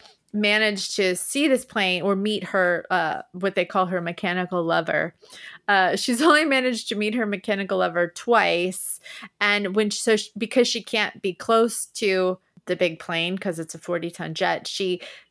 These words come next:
cradles some of its components in bed at night, is what they said. And I was able to look up that she has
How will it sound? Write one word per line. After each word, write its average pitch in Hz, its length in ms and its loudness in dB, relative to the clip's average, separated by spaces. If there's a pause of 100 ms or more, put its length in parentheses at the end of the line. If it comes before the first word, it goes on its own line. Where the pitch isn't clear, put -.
(120)
cradles 226 680 2
some 208 160 -2
of 202 180 0
its - 220 0
components 202 840 -2
in 170 240 -6
bed 170 460 0
at 151 200 -6
night, 151 340 -6
is - 140 -10
what - 220 -14
they - 80 -12
said. - 400 -8 (280)
And 190 120 0
I 202 80 6
was 220 280 4
able 226 320 4
to 220 140 -4
look 202 280 -2
up 190 300 0
that 175 180 0
she 196 240 -2
has 190 400 0